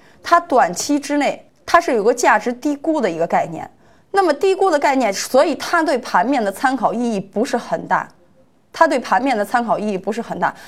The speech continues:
包括航空股，我们看到航空股今年以来整个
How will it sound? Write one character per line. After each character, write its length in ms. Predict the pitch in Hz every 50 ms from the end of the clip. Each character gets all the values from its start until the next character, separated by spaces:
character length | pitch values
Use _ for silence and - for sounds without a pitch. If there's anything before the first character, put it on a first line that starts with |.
| - - -
包 160 | - 370 415
括 120 | 392 339 269
航 320 | 262 - - 180 233 294
空 200 | 277 311 302 302
股， 240 | 277 - 156 170 - - - - -
我 100 | - 233
们 80 | 254 311
看 180 | 359 - 392 330
到 120 | 269 220
航 340 | 220 - - 208 226 294 339
空 240 | - 359 349 349 294
股 240 | 220 165 - - - _ _ _ _ _ _ _ _ _ _ _
今 240 | - - 359 349 359
年 260 | 330 254 240 294 294
以 60 | 226 185
来 260 | 180 160 185 226 - - - -
整 200 | - 226 196 214
个 240 | - 302 233 -